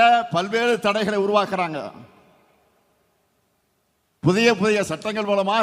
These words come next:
சட்டங்களை உருவாக்குறாங்க. தேசிய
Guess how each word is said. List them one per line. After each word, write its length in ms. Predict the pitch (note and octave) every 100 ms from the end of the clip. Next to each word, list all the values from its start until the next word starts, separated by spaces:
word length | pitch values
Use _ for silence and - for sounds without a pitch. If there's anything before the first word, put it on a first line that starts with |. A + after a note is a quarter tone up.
| F#3+
சட்டங்களை 440 | E3+ G#3+ G3+ G3 F#3+ D#3+
உருவாக்குறாங்க. 560 | F#3+ G#3+ G#3 G3+ F#3 D#3+ G2 - A2+ A#2+ _ _ _ _ _ _ _ _ _ _ _ _ _ _ _ _ _ _ _ D#3+
தேசிய 380 | G3 G3+ G3+